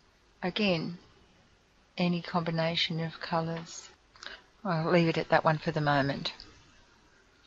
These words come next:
The one that I finally have chosen is Late Sunset. And now what you can do is flatten your entire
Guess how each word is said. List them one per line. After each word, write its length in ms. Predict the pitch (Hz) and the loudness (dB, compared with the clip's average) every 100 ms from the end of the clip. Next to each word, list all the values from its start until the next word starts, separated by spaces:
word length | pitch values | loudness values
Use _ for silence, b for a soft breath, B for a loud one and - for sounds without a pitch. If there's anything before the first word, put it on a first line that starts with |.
| _ _ _ - _ _ _ _ _ _ _ _ - | _ _ _ -20 _ _ _ _ _ _ _ _ 4
The 80 | 196 | 12
one 180 | 214 | 12
that 100 | 208 | 12
I 140 | 180 175 | 12 10
finally 480 | 185 180 185 170 - _ _ _ _ _ _ _ _ _ - | 10 8 8 4 0 _ _ _ _ _ _ _ _ _ -6
have 240 | 180 185 180 | 2 4 6
chosen 540 | - 202 214 220 214 | 8 8 8 6 4
is 340 | - 175 175 - | 6 4 2 -4
Late 380 | 175 190 190 - | 2 6 6 2
Sunset. 680 | - 202 214 - 277 320 - - - - - - B B B B B | 0 4 4 6 4 4 -2 -8 -20 -20 -20 -20 B B B B B
And 520 | 175 170 170 170 170 - - | 4 6 6 4 0 -6 -2
now 380 | 185 190 185 196 | 4 8 8 6
what 180 | 196 185 | 4 2
you 100 | 190 | -2
can 220 | - 175 | 0 2
do 200 | 180 175 | 4 2
is 160 | 170 | 0
flatten 520 | - 196 196 - 175 170 | -2 2 2 4 2 2
your 480 | 170 165 165 175 - - - - - _ _ _ - | 0 0 0 -2 -6 -20 -20 -20 -20 _ _ _ -6
entire 760 | 175 170 - 180 185 175 170 | -2 2 6 8 8 6 2